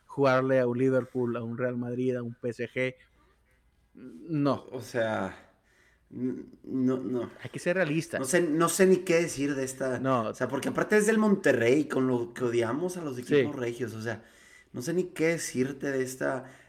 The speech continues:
Speaker 1: Es que
Speaker 2: ridiculez, este
Speaker 1: <laughs>
Speaker 2: espanto de, de, de, en, de palabras que juntó, eh.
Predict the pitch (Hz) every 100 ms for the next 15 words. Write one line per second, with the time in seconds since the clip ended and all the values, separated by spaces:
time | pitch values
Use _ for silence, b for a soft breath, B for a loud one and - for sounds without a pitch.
0 | B - 113 120 156 127 127 123 120 123
1 | 131 127 147 143 - - 139 160 - 151
2 | 131 127 135 127 156 156 135 123 117 120
3 | 107 120 117 123 120 113 120 - 113 120
4 | 123 135 - - 127 107 117 131 131 B
5 | B B - 120 117 113 98